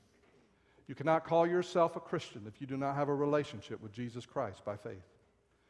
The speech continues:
This morning, I want to extend an invitation to you to come to Christ. Put your trust in him as your Lord and as your Savior. He will wash away your sins, and he will come into your life and change you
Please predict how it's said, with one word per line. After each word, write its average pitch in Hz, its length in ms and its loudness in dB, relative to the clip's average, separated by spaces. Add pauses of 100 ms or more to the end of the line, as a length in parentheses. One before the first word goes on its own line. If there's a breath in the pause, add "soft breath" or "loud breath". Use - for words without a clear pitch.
(120)
This - 180 -10
morning, 160 280 2
I 143 40 0
want 139 140 2
to 135 40 -2
extend 156 300 -4
an 143 100 -2
invitation 156 580 -2
to 160 60 -6
you 165 160 -6
to - 80 -10
come 170 280 0
to 160 80 -10
Christ. 165 520 -6 (460 soft breath)
Put 180 180 0
your 175 120 2
trust - 360 6
in 131 120 -2
him 120 180 -4
as 107 100 -10
your 139 120 -4
Lord 151 420 4 (300 loud breath)
and 135 100 -4
as 123 100 -4
your 127 120 -4
Savior. 120 440 -4 (400 soft breath)
He 165 120 0
will 143 160 0
wash 160 320 6
away 175 180 4
your 175 140 0
sins, 185 400 -2
and 123 100 -8
he 131 80 -4
will 135 140 -6
come 170 420 4 (420 loud breath)
into 208 280 4
your 196 180 6
life 147 320 4 (100)
and 127 140 -6
change 185 480 0
you 113 180 -10